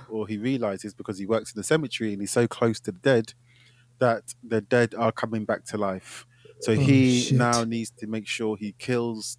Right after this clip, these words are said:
Speaker 1: these zombies once and for all. It's a horror comedy, and it's based on an Italian, uh, novel, actually.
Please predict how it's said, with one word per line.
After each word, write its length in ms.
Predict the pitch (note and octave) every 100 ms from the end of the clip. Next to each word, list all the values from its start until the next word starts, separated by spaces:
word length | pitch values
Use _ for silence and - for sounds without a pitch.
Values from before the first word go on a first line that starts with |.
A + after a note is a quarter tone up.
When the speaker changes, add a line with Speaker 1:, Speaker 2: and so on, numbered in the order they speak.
| _
Speaker 1:
these 520 | G#2+ G#2+ G#2 G2+ - _ _ _ _ G#2
zombies 760 | G2+ B2 A#2 G2+ G2+ G2+ - - _ _
once 520 | G2+ G#2+ G2+ - - -
and 280 | G#2 G2 F#2+
for 240 | - G2+ F#2+
all. 360 | G#2 F#2+ F2 - _ - _
It's 120 | -
a 40 |
horror 220 | C3 F3
comedy, 440 | C#3+ E3 D3 G#2 F#2+ _ _ _ _ _ - -
and 360 | B2 A2+ A2
it's 160 | A#2 G#2+
based 320 | C3+ C3 -
on 80 | A#2+
an 120 | A2
Italian, 760 | A2 - B2 A#2 A2 G#2+ G#2 G2 _ _ _ _ -
uh, 160 | A2 G#2+
novel, 400 | C#3 A2+ G2+ F2+ -
actually. 440 | - G2+ G#2